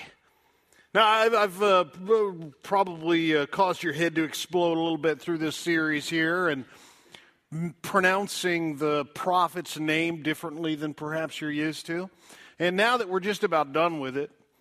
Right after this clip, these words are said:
gonna pull back the curtain and tell you something else. It's actually not Haggai,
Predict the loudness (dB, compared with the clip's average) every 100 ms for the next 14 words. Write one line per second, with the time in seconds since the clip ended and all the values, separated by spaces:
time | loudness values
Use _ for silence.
0 | -20 _ -20 -20 _ _ -8 -8 -8 -4
1 | -2 2 2 0 -8 -4 -2 -2 -4 -6
2 | -2 -2 -2 -4 -4 -4 -4 -2 -4 -6
3 | -6 -4 -2 -4 -6 -2 -2 -2 -4 -8
4 | -4 2 2 4 2 4 4 4